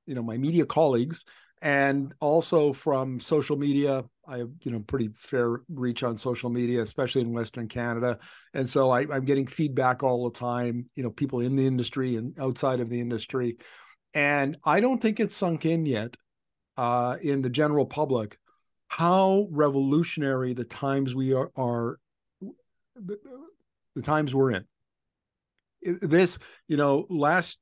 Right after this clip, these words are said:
month, the, um, International Energy Agency released its Technology Perspectives twenty twenty-three, and it said,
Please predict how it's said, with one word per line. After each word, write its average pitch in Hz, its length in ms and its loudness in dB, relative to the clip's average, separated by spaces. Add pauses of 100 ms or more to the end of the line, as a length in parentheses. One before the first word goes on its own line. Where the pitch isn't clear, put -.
month, 147 400 -4
the, 127 380 0
um, 117 360 -6
International 135 560 0
Energy 135 300 2
Agency 131 420 0
released 127 360 -2
its 117 120 -6
Technology 127 640 -2
Perspectives 127 540 -4
twenty 123 260 -6
twenty-three, 139 720 2 (500)
and 143 160 0
it 165 160 2
said, 143 460 2